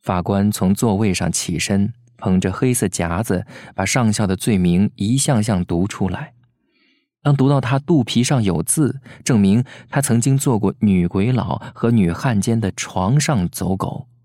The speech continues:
父亲强调这是法官的判词。这时，台下有人突然高声喊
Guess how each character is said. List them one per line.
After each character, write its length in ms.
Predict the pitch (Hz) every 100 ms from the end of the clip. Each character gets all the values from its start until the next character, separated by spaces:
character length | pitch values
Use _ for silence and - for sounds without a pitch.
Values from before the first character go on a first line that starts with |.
| _ _ _ _ _
父 120 | -
亲 160 | 92 87
强 180 | - 85
调 160 | 90 - -
这 100 | 107
是 120 | 98
法 320 | 90 - 85 90
官 220 | 113 117
的 80 | -
判 240 | - 87
词。 420 | - - - - _ _ _ _ _
这 140 | -
时， 380 | 113 - 87 92 - -
台 180 | - 95
下 360 | 101 90 92 _ _ _
有 220 | 107 90
人 180 | 82 85 -
突 200 | - 143
然 160 | 101 101
高 260 | 131 127
声 220 | 123 120
喊 320 | 120 - -